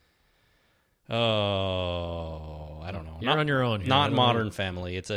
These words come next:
Speaker 1: it's something else.
Speaker 2: No, Modern Family is a comedy.
Speaker 1: Yeah, it is. But there's that one, and there's The Cape that's coming out.
Speaker 2: Oh,
Speaker 1: Or,
Speaker 2: God.
Speaker 1: or it has, is
Speaker 2: Yeah,
Speaker 1: out
Speaker 2: I
Speaker 1: right
Speaker 2: watched
Speaker 1: now.
Speaker 2: a couple of episodes of that. It's, uh, yeah. <laughs>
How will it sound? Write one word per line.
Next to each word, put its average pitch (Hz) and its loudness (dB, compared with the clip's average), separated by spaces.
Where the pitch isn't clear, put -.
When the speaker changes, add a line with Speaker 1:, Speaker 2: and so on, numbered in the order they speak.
Speaker 1:
it's 101 -4
something 95 -4
else. 82 -8
Speaker 2:
No, 110 -2
Modern 143 0
Family 147 -2
is 107 -2
a 107 -4
comedy. 107 -2
Speaker 1:
Yeah, 98 4
it 90 -2
is. 87 -6
But 113 2
there's 120 2
that 143 6
one, 175 2
and 120 0
there's 104 -2
The - -8
Cape - 0
that's 131 -6
coming 143 0
out. 165 -2
Speaker 2:
Oh, 120 0
Speaker 1:
Or, 113 4
Speaker 2:
God. 113 8
Speaker 1:
or 101 0
it 104 -2
has, 113 4
is 127 4
Speaker 2:
Yeah, 92 4
Speaker 1:
out 101 2
Speaker 2:
I 110 0
Speaker 1:
right - 4
Speaker 2:
watched 120 4
Speaker 1:
now. - -2
Speaker 2:
a 117 -4
couple 110 2
of 98 0
episodes 101 -4
of 95 -6
that. 95 -4
It's, - -6
uh, 95 -2
yeah. 82 -10
<laughs> - -20